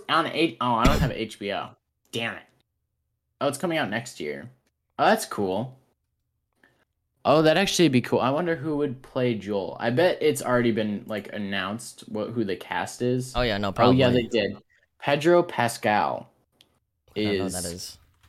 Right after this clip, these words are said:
Speaker 1: I don't know who that is, but he looks like Joel. Like, it's a good rendition.
Speaker 2: It
Speaker 1: I
Speaker 2: is,
Speaker 1: think
Speaker 2: it
Speaker 1: it's
Speaker 2: is.
Speaker 1: good, 'cause I played, I played both the
Speaker 2: Oh, he's in The
Speaker 1: games. I think that
Speaker 2: Mandalorian.
Speaker 1: looks good. Well, I haven't watched that.
Speaker 2: Me neither.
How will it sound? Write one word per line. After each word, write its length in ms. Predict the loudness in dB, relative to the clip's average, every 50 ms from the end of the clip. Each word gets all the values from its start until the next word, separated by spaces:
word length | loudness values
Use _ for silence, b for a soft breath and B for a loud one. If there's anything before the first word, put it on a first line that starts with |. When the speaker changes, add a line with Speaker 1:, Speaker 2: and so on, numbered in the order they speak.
| _ _ _ _ _ -2
Speaker 1:
I 100 | 0 0
don't 200 | 0 0 0 -2
know 160 | -2 -2 -2
who 120 | -2 0
that 180 | 0 0 0 -2
is, 240 | -2 -4 -6 -8 -6
but 200 | -4 -4 -2 -2
he 180 | 0 0 0 0
looks 380 | 0 0 0 0 -2 -6 -4 -4
like 260 | -2 -2 -4 -6 -10
Joel. 380 | -8 -8 -6 -6 -6 -8 -10 -14 -14 -8 -6
Like, 160 | -4 -2 -2
it's 220 | -2 -2 -2 -2
a 60 | -2
good 360 | -2 -2 -2 -4 -4 -4 -6 -10
rendition. 640 | -12 -10 -10 -12 -12 -12 -12 -12 -12 -12 -8 -4 -2
Speaker 2:
It 100 | 0 2
Speaker 1:
I 40 | 2
Speaker 2:
is, 120 | 2 2
Speaker 1:
think 120 | 2 0 -2
Speaker 2:
it 20 | -2
Speaker 1:
it's 120 | -4 -8 -10
Speaker 2:
is. 60 | -10
Speaker 1:
good, 200 | -10 -12 -12 -8
'cause 140 | 0 2 4
I 100 | 4 4
played, 280 | 4 4 4 4 4 2
I 140 | 0 0 0
played 280 | 0 2 0 0 0 0
both 240 | -4 -6 -6 -8 -6
the 80 | -2 0
Speaker 2:
Oh, 60 | 2
he's 100 | 2 2
in 100 | 4 2
The 60 | 2
Speaker 1:
games. 100 | 4 4
I 60 | 4
think 120 | 4 4 6
that 180 | 6 6 6 6 4 4 2
Speaker 2:
Mandalorian. 20 |
Speaker 1:
looks 200 | 0 -4 -8 -12
good. 140 | -16 -18 -18 -20 _ _ _ _ _ _ _ _ _ _ _ _ _ -8
Well, 560 | -6 -2 0 0 2 0 0 0 -2 -2 -2
I 100 | -2 -2
haven't 300 | -2 -2 -2 -4 -6 -10 -12
watched 260 | -14 -16 -16 -14 -14
that. 280 | -12 -12 -12 -10 -8 -4
Speaker 2:
Me 80 | -4 -2
neither. 360 | -2 -2 -4 -4 -6 -8